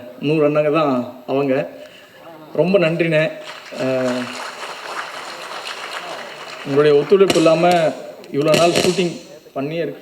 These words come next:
முடியாது. தனிக்கோட அண்ணனுக்கு ரொம்ப நன்றி. அந்த ஒரு ஷ்-, ஒரு சாங் ரொம்ப ஸ்பெஷலான சாங் எனக்கு. அஹ், கிராமத்து மண் வாசத்தோட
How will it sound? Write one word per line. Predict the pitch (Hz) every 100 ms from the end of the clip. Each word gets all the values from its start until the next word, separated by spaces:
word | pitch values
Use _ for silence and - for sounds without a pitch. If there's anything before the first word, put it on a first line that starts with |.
| 147
முடியாது. | 139 139 123 - _ - - -
தனிக்கோட | - 170 180
அண்ணனுக்கு | 156 151 156
ரொம்ப | 156 147 151
நன்றி. | 143 143 151 147
அந்த | 135
ஒரு | 135 139
ஷ்-, | - -
ஒரு | 135 135
சாங் | 151 160 151
ரொம்ப | 147 156 160
ஸ்பெஷலான | 147 156 156
சாங் | 139 139
எனக்கு. | 135 135 127 147 - - - - - - - 123
அஹ், | 123 120 120 113 156
கிராமத்து | 135 147 151 143 143
மண் | 139 143
வாசத்தோட | 143 139 143 143 143